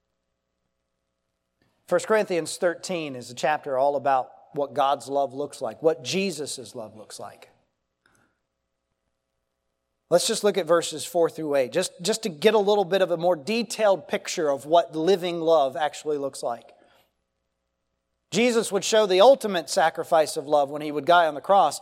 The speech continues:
But you know, the, all those years that he lived with the disciples, he was showing them every single day what it looks like to love someone. It looks a lot like this. First Corinthians thirteen, verse four.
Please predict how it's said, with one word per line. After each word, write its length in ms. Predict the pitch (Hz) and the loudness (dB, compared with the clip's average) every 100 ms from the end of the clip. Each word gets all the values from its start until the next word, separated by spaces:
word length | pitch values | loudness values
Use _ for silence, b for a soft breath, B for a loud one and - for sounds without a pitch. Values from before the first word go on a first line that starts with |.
| B B 175 | B B -2
But 120 | 190 | 0
you 60 | 196 | 6
know, 180 | 214 | 6
the, 120 | 185 180 | 6 6
all 220 | 208 233 | 8 8
those 240 | 220 175 | 6 0
years 300 | 196 247 226 | 2 4 4
that 120 | 196 | 2
he 100 | 180 | 2
lived 260 | 196 214 214 | 4 6 6
with 100 | 190 | 0
the 60 | 170 | -4
disciples, 520 | 165 220 226 175 - | 2 4 4 2 -2
he 60 | |
was 160 | 214 196 | 0 0
showing 340 | - 233 226 | 4 4 4
them 120 | 175 185 | 2 4
every 300 | 240 180 190 | 4 2 -2
single 340 | 233 220 170 | -2 -2 -2
day 300 | 156 247 214 | 2 4 4
what 220 | 170 214 | 6 6
it 120 | 185 | 6
looks 320 | 185 254 269 202 | 6 6 6 4
like 280 | 185 160 | 6 6
to 120 | - 190 | -2 4
love 280 | 185 247 | 6 6
someone. 600 | 185 - 170 143 131 107 - _ _ _ _ _ _ _ _ _ _ _ _ _ _ _ _ _ | 2 0 0 -2 -6 -6 -12 _ _ _ _ _ _ _ _ _ _ _ _ _ _ _ _ _
It 80 | 151 | 0
looks 180 | 180 185 | 0 4
a 60 | |
lot 240 | 180 165 160 | 6 6 6
like 240 | 165 151 | 2 2
this. 480 | 165 160 - - - _ - | 2 2 0 -10 -12 _ -2
First 220 | 165 160 | -2 2
Corinthians 480 | 175 170 170 156 - | 0 0 -2 -4 -2
thirteen, 460 | 175 170 190 165 | -2 -2 -6 -6
verse 260 | 139 156 139 | -2 -2 -2
four. 420 | - 165 156 135 | -2 0 0 -2